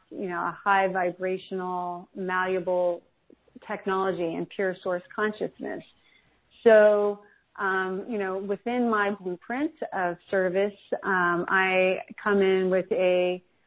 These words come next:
um, a significant connection, we'll say, to, to the consciousness of, of water, um, as it's,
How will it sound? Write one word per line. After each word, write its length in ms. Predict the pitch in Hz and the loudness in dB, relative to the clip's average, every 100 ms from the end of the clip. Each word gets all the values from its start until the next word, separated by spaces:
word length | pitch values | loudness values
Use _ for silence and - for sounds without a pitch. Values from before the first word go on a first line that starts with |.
| _ - | _ -8
um, 400 | 196 180 175 185 | -6 -4 -4 -4
a 80 | 196 | -2
significant 720 | 254 233 269 269 269 247 220 - | 0 4 4 4 2 2 0 0
connection, 640 | 208 196 196 - 190 170 | 2 4 2 0 -4 -4
we'll 160 | 170 165 | -6 -4
say, 240 | 196 170 175 - | 0 0 0 -2
to, 500 | 185 180 180 180 180 _ _ _ - | 0 0 -2 -4 -8 _ _ _ -6
to 220 | 202 190 | -2 0
the 100 | 175 | -2
consciousness 720 | - 208 190 196 - 185 175 - - - | -2 -2 0 -2 -4 -8 -8 -8 -8 0
of, 320 | 170 170 170 - | 2 2 -2 -4
of 180 | 175 165 | -4 -2
water, 640 | 175 175 170 202 269 269 _ - _ - | 4 6 6 4 0 -4 _ -20 _ -10
um, 580 | 196 185 185 180 180 - | -4 -2 -2 -4 -6 -8
as 240 | 190 190 185 - - | -6 -6 -8 -14 -8
it's, 220 | 196 | -6